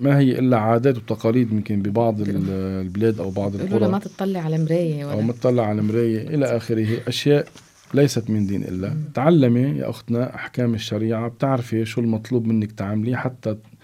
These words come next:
Speaker 1: تكونين على الجانب الصحيح في
Speaker 2: مم.
Speaker 1: رضا الله سبحانه وتعالى. والهدف من هذا الكلام كله وفي كل حلقة وفي كل درس دين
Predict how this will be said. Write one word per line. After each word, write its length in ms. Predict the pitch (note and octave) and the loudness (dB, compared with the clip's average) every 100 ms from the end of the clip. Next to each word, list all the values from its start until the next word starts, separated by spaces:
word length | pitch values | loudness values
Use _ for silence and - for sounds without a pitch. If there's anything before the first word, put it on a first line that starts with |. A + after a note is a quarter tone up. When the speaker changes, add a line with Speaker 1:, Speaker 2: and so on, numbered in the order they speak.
| - - _ _ - | -20 -20 _ _ -8
Speaker 1:
تكونين 520 | A2 A#2 A#2 C#3 C#3 | -6 0 2 2 2
على 280 | A#2+ A#2 A#2 | 0 0 0
الجانب 420 | G#2+ A#2+ A#2+ G#2+ | 2 2 2 2
الصحيح 580 | G#2 - G2 G#2+ G2 - | -4 -6 -4 -4 -4 -12
في 220 | - G#2+ | -4 0
Speaker 2:
مم. 80 | A2+ | 2
Speaker 1:
رضا 140 | A#2+ | 2
الله 320 | G#2+ G#2+ A2+ A2 | 0 2 0 0
سبحانه 640 | A2 F#2+ G#2+ G#2+ G#2 G2 | -6 -6 -2 0 0 0
وتعالى. 520 | F#2+ G2 F#2 G2 G2 G#2+ - | -4 -4 -6 -6 -8 -14 -10
والهدف 580 | G#2+ A2+ C3+ C3 A2+ - | -4 2 2 2 0 0
من 180 | A#2+ A2+ | 0 2
هذا 200 | B2 B2 | 2 2
الكلام 420 | A2 A2+ A2+ A2 | 0 0 0 0
كله 340 | A2 G#2 G2+ A#2 _ _ _ - - - _ - | -2 -4 -4 -8 _ _ _ -20 -20 -20 _ -18
وفي 220 | - B2+ | -6 -4
كل 240 | A#2+ C#3+ | 0 0
حلقة 400 | A#2 C3 A#2+ - | 2 0 0 -2
وفي 240 | G#2 G2+ A2 | -4 -2 -6
كل 280 | A2 B2+ A#2 | -2 0 2
درس 280 | B2 G#2+ G#2+ | 0 0 -2
دين 340 | A2+ A#2 A#2 | 0 0 -2